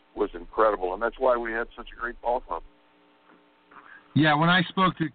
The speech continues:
Speaker 2: Griffey Senior about it, he gave me a tremendous history of the Cincinnati Reds from his book and stuff, and just about how amazing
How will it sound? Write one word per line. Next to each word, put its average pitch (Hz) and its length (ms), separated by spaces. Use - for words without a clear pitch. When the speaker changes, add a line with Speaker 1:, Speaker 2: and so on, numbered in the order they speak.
Speaker 2:
Griffey 156 340
Senior 151 300
about 131 280
it, 120 120
he 156 220
gave 147 260
me 139 100
a 127 200
tremendous 147 520
history 131 320
of 117 40
the 110 140
Cincinnati 127 420
Reds 120 300
from 117 140
his 113 100
book 120 320
and 110 180
stuff, 113 280
and 120 200
just 120 220
about 120 460
how 131 300
amazing 107 640